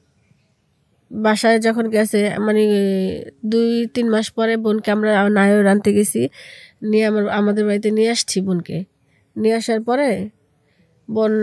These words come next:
আমার বোন খুব সুখী ওই বাড়িতে। ওর শ্বশুর শাশুড়ি, ননদ, ভাসুর, দেবর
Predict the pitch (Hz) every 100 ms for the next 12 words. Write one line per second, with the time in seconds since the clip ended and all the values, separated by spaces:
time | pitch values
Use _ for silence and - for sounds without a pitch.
0 | 214 208 180 _ _ _ - 269 285 277
1 | 320 - - 381 - - 320 - 247 208
2 | 202 185 190 190 - - 247 247 233 226
3 | 247 240 226 220 240 240 220 226 220 220
4 | 208 202 208 196 220 214 208 202 214